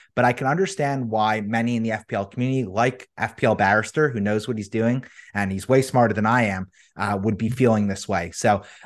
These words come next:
I actually initially was all about this move, and I think I've cooled to it because E T H is a great manager, and he sees what's going on at Arsenal. So I think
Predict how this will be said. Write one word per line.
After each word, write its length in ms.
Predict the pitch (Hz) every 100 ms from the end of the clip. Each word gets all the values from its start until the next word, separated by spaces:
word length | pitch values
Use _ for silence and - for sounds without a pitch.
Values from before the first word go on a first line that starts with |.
| _
I 140 | 117
actually 540 | 151 180 - 180 160 - _ _
initially 480 | 120 127 156 - 185
was 220 | 139 123
all 300 | 123 110 120
about 320 | 117 107 117 -
this 200 | 113 -
move, 200 | 175 156
and 100 | -
I 80 |
think 220 | 226 180 202
I've 180 | 180
cooled 400 | - - 135 127 -
to 120 | 107
it 180 | 98 -
because 400 | 101 117 104 - - -
E 120 | 180
T 180 | 190 185
H 200 | 156 147
is 120 | 131
a 60 | 120
great 260 | 127 120
manager, 560 | 104 104 104 98 107 101 - -
and 140 | 104
he 100 | 139
sees 320 | 190 160 143
what's 160 | 123 117
going 220 | 120 107
on 160 | 101 101
at 80 | 92
Arsenal. 440 | 101 98 - 87
So 140 | -
I 80 | 110
think 260 | 113 151